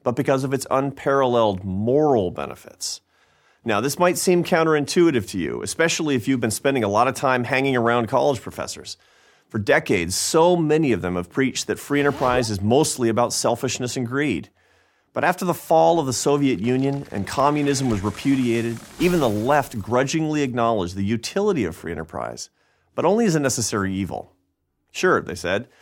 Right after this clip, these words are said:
"free enterprise benefits us materially, but the cost isn't worth it.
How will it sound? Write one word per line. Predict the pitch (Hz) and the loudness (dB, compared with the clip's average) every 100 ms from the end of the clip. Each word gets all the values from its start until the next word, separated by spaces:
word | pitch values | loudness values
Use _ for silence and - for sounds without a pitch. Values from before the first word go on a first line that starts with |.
| - _ | -20 _
"free | - | 0
enterprise | 190 196 175 165 | 2 4 2 2
benefits | 135 160 160 165 160 | 2 0 0 -2 -2
us | 156 | -4
materially, | 160 151 160 147 87 - - _ - | -4 -6 -4 -4 -4 -8 -20 _ -10
but | 113 | -8
the | |
cost | - - 147 147 147 - | -4 0 2 2 0 -4
isn't | 120 120 127 - | -2 0 -2 -4
worth | 104 110 107 | 0 0 0
it. | - - | -6 -18